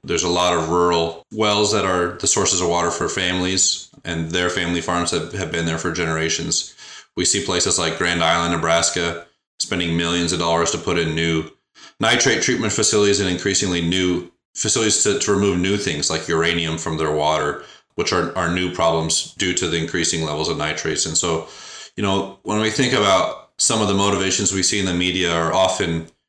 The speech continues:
you know, carbon motivations. We wanna reduce carbon in the atmosphere because there's this, you know, the idea that, that carbon in the atmosphere affects people globally. And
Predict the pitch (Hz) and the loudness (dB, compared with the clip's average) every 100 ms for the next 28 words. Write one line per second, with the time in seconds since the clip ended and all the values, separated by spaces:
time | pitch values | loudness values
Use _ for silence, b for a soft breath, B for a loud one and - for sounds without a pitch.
0 | - 85 82 - 95 87 82 82 80 - | -12 -6 -6 -4 0 0 0 0 -2 -6
1 | _ _ - 87 82 80 78 - 80 - | _ _ -6 -2 0 0 0 -2 -2 -4
2 | 78 78 80 78 78 80 80 - - - | -4 -4 -2 -2 -2 0 0 2 0 -2
3 | - 98 92 92 87 82 82 - - 85 | -4 0 2 2 2 0 0 0 0 2
4 | 80 76 - B B B B 104 110 104 | 0 0 -6 B B B B 0 2 4
5 | 104 98 101 - - - 92 92 82 82 | 4 4 2 2 0 -2 -2 0 0 -2
6 | - _ _ _ - 113 101 104 101 104 | -10 _ _ _ -6 -2 2 0 2 2
7 | 104 90 80 80 - - 82 - - - | 4 2 0 -4 -8 -4 -4 -6 -8 -2
8 | 98 92 87 85 - 90 80 92 80 - | 0 2 0 0 0 0 -2 -2 -4 -4
9 | 85 85 80 80 82 78 76 76 73 | -4 -4 -2 0 0 0 -2 -2 -6